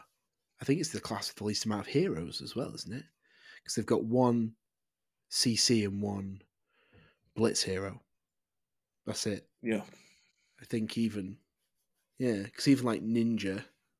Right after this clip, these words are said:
Speaker 1: they've technically got Fi. So they've got two adult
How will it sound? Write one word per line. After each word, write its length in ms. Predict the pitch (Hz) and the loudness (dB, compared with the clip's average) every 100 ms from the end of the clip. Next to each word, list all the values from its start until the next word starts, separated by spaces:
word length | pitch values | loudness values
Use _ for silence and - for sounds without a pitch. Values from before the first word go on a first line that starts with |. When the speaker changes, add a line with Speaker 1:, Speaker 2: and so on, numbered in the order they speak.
| _ | _
Speaker 1:
they've 240 | 98 - | -8 -6
technically 480 | - 131 - - 104 | -4 -4 -4 -8 -8
got 300 | 90 92 - | -6 -6 -6
Fi. 540 | - 107 98 90 95 - _ _ _ _ - - _ _ _ _ | -4 -2 -2 -4 -10 -16 _ _ _ _ -20 -20 _ _ _ _
So 180 | - 95 | -6 -4
they've 180 | 95 95 | -6 -6
got 180 | - - | -6 -2
two 280 | - 107 | 2 2
adult 400 | 95 95 92 - | 2 -4 -6 -6